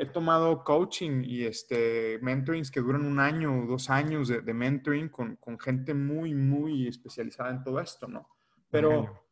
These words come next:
Speaker 1: pero mira, algo importante que te quiero decir aquí, Rodrigo, para toda tu audiencia es que no, no quiero asustarlos y no quiero que,
Speaker 2: <laughs>
Speaker 1: que ellos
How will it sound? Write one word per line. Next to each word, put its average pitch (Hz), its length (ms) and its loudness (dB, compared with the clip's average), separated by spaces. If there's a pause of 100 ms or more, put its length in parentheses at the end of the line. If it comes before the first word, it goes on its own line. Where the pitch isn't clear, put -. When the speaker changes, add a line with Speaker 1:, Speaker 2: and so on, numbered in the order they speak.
(160)
Speaker 1:
pero 165 140 2
mira, 160 400 0
algo 180 220 2
importante 196 360 -2
que 208 120 -4
te 143 80 -18
quiero 151 240 2
decir 135 320 2
aquí, 131 320 2
Rodrigo, 127 340 0
para 117 180 0
toda 143 200 0
tu 165 80 0
audiencia 131 340 0
es 135 80 -6
que 135 500 -6 (140)
no, 143 200 -4
no 147 220 -4
quiero 175 160 -2
asustarlos 127 720 -4
y 123 80 -6
no 131 120 0
quiero 151 260 2
que, 143 440 2
Speaker 2:
<laughs> - 460 -8
Speaker 1:
que 151 80 2
ellos 160 180 4